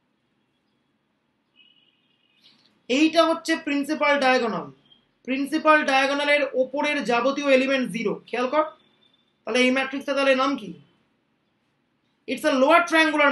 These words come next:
matrix। It's a lower triangular matrix। ম্যাট্রিক্স হতে পারে দু রকমের, আপার ট্রায়াঙ্গুলার বা লোয়ার ট্রায়াঙ্গুলার। আপার ট্রায়াঙ্গুলার মানে কি? প্রিন্সিপাল ডায়াগোনালের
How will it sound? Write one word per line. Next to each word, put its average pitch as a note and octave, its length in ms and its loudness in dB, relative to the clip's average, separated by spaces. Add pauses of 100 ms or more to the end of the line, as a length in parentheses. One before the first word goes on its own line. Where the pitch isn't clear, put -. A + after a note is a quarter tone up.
matrix। F3 360 -6 (1300)
It's - 220 -10 (120)
a C#4+ 40 0 (180)
lower D4 300 4 (180)
triangular C4+ 640 0 (120)
matrix। G3+ 400 -8 (1900)
ম্যাট্রিক্স C#4+ 540 -4 (140)
হতে C4 220 0
পারে C#4+ 200 2
দু C4 120 -2
রকমের, A3+ 380 -4 (640)
আপার C#4 240 -2
ট্রায়াঙ্গুলার C#4+ 520 -2
বা C4 140 2
লোয়ার A3+ 220 2
ট্রায়াঙ্গুলার। E3+ 440 -8 (880)
আপার C#4+ 220 -2
ট্রায়াঙ্গুলার D4 400 -2
মানে D4+ 180 0
কি? E4 60 -4 (200)
প্রিন্সিপাল C#4+ 500 0 (120)
ডায়াগোনালের C#4+ 500 0